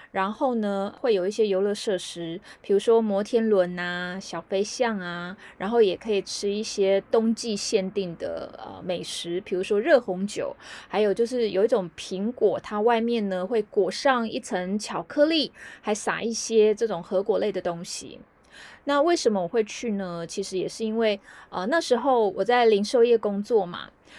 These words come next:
各位如果有兴趣的话，可以听听看第十九集《爱丽丝梦游仙境的兔子洞》哦的英国篇。我有跟我的朋友 Simon 呢，聊到我们在英国零售业一些有趣的事情。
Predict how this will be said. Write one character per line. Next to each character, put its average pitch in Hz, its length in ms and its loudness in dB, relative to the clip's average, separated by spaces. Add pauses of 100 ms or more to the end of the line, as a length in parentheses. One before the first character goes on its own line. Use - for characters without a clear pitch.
(200)
各 330 100 4
位 349 140 6
如 294 120 2
果 262 120 8
有 208 100 6
兴 240 160 -4
趣 247 140 0
的 233 120 4
话， 240 140 -2
可 220 140 0
以 196 60 2
听 220 140 -4
听 214 140 0
看 220 300 -2
第 220 180 -2
十 196 240 -2
九 175 300 0
集 170 420 -8 (220)
《爱 247 100 4
丽 254 140 4
丝 254 120 -6
梦 254 140 0
游 226 100 2
仙 214 220 2
境 220 160 -4
的 196 100 0
兔 233 280 -4
子 196 160 -4
洞》 196 340 -2
哦 - 240 -12
的 190 100 4
英 240 240 0
国 185 220 2
篇。 185 540 -2 (180)
我 240 80 8
有 254 160 12
跟 240 160 0
我 214 100 4
的 185 140 2
朋 202 180 -8
友 196 140 -2
Simon 190 480 -4
呢， 180 220 -6
聊 185 200 -2
到 233 200 0
我 190 80 2
们 175 180 -8
在 226 200 0
英 320 200 -4
国 262 140 6
零 214 120 2
售 233 240 2
业 226 160 6
一 220 40 2
些 220 160 2
有 196 160 -2
趣 - 120 -6
的 277 120 0
事 285 180 -4
情。 - 240 -6